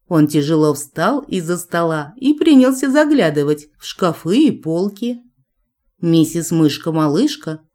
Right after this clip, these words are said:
повсюду следовала за ним с тряпкой и вытирала большие мокрые следы, которые он оставлял на полу гостиной. Убедившись, что мёда в гостиной нет, мистер Джексон отправился в коридор.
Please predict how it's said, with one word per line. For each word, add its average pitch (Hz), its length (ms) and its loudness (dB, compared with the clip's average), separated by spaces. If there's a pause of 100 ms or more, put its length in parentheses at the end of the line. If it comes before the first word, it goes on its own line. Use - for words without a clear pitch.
повсюду 294 500 0
следовала 160 560 0
за 170 180 -2
ним 320 240 0
с 320 140 -12
тряпкой 156 760 -2 (160)
и 196 140 2
вытирала 170 720 2
большие 208 680 0
мокрые 190 540 0
следы, 165 720 -6 (260)
которые 165 600 0
он 302 300 0
оставлял 180 560 -2
на 170 120 -2
полу 175 280 0
гостиной. 147 760 -6 (680)
Убедившись, 214 920 0 (100)
что - 260 2
мёда 220 360 4
в 165 60 -2
гостиной 160 640 0
нет, 147 460 -2 (320)
мистер 185 420 2
Джексон 160 720 -4
отправился 214 720 0
в 220 80 -6
коридор. 226 680 -2